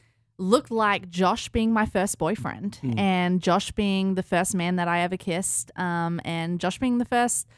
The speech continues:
Speaker 1: guy that I think I even held hands with. And we started dating really young in high school, which I think comes with its own pressures of growing up together and
Speaker 2: Mm.
Speaker 1: growing up in, you know, your early young adult years together and navigating that, um,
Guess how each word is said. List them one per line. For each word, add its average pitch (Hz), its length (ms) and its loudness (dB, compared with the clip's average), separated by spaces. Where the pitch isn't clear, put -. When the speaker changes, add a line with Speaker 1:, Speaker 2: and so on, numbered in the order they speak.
Speaker 1:
guy 196 200 4
that 285 120 4
I 269 80 4
think 269 180 0
I 233 120 0
even 254 140 4
held 240 240 2
hands 214 360 2
with. 156 260 -2
And 185 120 2
we 185 100 2
started 220 260 2
dating 185 360 0
really 190 280 2
young 180 300 0
in 185 180 -4
high 180 220 0
school, 185 320 -2
which 175 240 -2
I 196 80 2
think 202 220 -2
comes 202 200 0
with 190 140 0
its 180 160 0
own 185 160 0
pressures 185 580 -2
of 165 220 -2
growing 190 340 0
up 170 160 -2
together 185 480 -2
and 180 120 2
Speaker 2:
Mm. - 20 2
Speaker 1:
growing 185 300 4
up 180 180 2
in, 180 200 2
you 220 100 6
know, 196 100 6
your 196 220 4
early 190 260 6
young 202 180 4
adult 190 240 4
years 180 480 2
together 190 460 4
and 175 160 2
navigating 180 680 0
that, 170 400 2
um, 160 540 -4